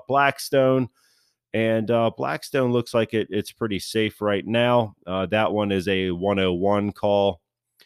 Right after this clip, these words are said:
And currently we are trading at eighty-six. So I've definitely got some, uh, some time on that one. Um,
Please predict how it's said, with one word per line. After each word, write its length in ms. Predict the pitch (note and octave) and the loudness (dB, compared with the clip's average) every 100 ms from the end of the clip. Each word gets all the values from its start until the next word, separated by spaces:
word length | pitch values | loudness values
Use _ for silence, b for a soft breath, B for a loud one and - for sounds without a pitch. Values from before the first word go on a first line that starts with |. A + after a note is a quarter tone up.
| b b | b b
And 320 | - F#2+ F#2+ F#2 | -6 -4 -4 -4
currently 380 | G#2+ G2+ F2+ | -4 -4 -4
we 180 | F#2 F#2 | -4 -4
are 80 | F2+ | -6
trading 400 | - F#2+ F2 F2+ | -6 -6 -4 -4
at 120 | E2+ - | -6 -4
eighty-six. 720 | F#2 F2 E2 - A2+ A2 - | -6 -4 -8 -4 -2 -2 -4
So 140 | G2+ | -2
I've 160 | G2+ F2+ | -2 0
definitely 360 | G2+ - F#2+ | -4 -4 -6
got 260 | F#2 F#2 F2 | -4 -4 -4
some, 300 | - F2+ F2+ | -6 -6 -2
uh, 200 | F2 E2 | -2 -2
some 200 | - F2+ | -6 -12
time 360 | - F#2 F2+ E2+ | -6 -2 -2 -2
on 160 | E2 | -2
that 240 | F#2+ G#2 F#2+ | -2 -2 -2
one. 280 | G2+ F#2+ - _ _ _ _ _ _ _ - - | -2 -4 -8 _ _ _ _ _ _ _ -20 -10
Um, 480 | G2 F2+ E2+ E2+ | -4 -4 -4 -6